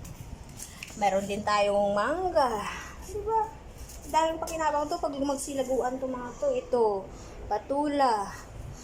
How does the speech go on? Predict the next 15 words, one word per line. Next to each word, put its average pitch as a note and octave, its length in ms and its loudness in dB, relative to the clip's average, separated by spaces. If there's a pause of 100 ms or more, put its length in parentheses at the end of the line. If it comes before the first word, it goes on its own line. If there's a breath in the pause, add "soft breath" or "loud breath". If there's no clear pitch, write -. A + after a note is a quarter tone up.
(200)
So, D#4 400 0
kailangan A#3 400 2
ko A3 80 -4
talaga A3 240 -2
siya A3+ 240 -4
magawa G#3 400 0
ng G3+ 400 -4
ano, G#3+ 240 -2
yung G#3 160 -4
kapangan G#3 400 -2
niya. G#3+ 160 -2 (1400)
O G#3 80 -10
yung G#3+ 160 -4
talong A3+ 320 0
natin. A#3+ 720 2